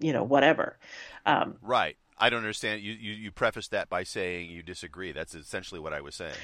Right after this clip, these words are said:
Speaker 2: is that, that, that, but I think what he's seeing is, is that, that, that the, that what he's been doing is less sticky than it used to be, because I think people are seeing through that and seeing that, hey, this,
Speaker 1: Okay.
Speaker 2: this thing
Speaker 1: Now I understand.
Speaker 2: mix-, this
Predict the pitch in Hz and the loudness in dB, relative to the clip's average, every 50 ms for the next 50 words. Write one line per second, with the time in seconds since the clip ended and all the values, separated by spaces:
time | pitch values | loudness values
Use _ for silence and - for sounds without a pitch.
0 | - - - - _ _ _ _ - 87 90 85 - 87 82 - - 92 78 67 | -12 -14 -16 -18 _ _ _ _ -10 -8 -8 -8 -8 -10 -12 -6 -6 -6 -6 -4
1 | 82 95 78 - 82 101 98 98 - - 117 104 - 104 92 92 85 - - 156 | -6 -6 -6 -2 -2 0 0 0 -2 -4 -8 -4 -4 -4 -4 -4 -8 -8 -8 -6
2 | 170 196 151 101 87 78 78 78 82 82 80 - - 92 85 - - 85 - _ | -6 -4 -6 -6 -6 -8 -10 -10 -12 -14 -16 -10 -10 -10 -10 -8 -12 -14 -12 _
3 | 87 87 - - 87 82 85 85 - - 78 87 80 - - 95 92 87 85 82 | -10 -10 -10 -10 -10 -10 -10 -12 -14 -14 -12 -12 -12 -8 -8 -8 -8 -8 -8 -10
4 | 80 110 113 117 110 95 90 85 82 80 78 78 82 - _ - _ _ _ _ | -6 -6 -6 -6 -4 -6 -6 -6 -6 -6 -8 -10 -14 -18 _ -20 _ _ _ _
5 | 107 104 95 87 98 104 107 - - - 107 101 - 101 95 78 87 85 85 76 | -6 -6 -6 -4 -4 -4 -4 -4 -6 -8 -10 -10 -8 -10 -10 -10 -10 -10 -12 -10
6 | 87 98 104 - - 80 73 73 71 71 76 - 85 80 73 80 73 - - 92 | -10 -8 -8 -8 -10 -12 -14 -14 -14 -14 -16 -12 -12 -12 -12 -12 -16 -14 -16 -16
7 | - - 82 76 76 - - 90 76 69 76 - - 101 90 71 65 57 57 55 | -14 -12 -12 -12 -12 -10 -12 -12 -14 -14 -18 -16 -16 -14 -12 -12 -10 -12 -12 -14
8 | _ - 78 73 73 - - 87 82 76 73 69 71 71 - - 78 73 67 - | _ -16 -16 -16 -14 -16 -14 -14 -14 -14 -14 -14 -12 -12 -8 -6 -6 -2 8 8
9 | 208 - - - 165 - - - - - - 160 185 180 185 170 165 151 - - | 8 8 8 4 2 2 -2 -10 -12 -8 2 4 6 6 8 6 4 2 2 2
10 | 139 135 - 101 101 110 - - _ 98 92 101 - | 2 2 2 -2 -6 -8 -8 -8 _ -8 -6 -6 -6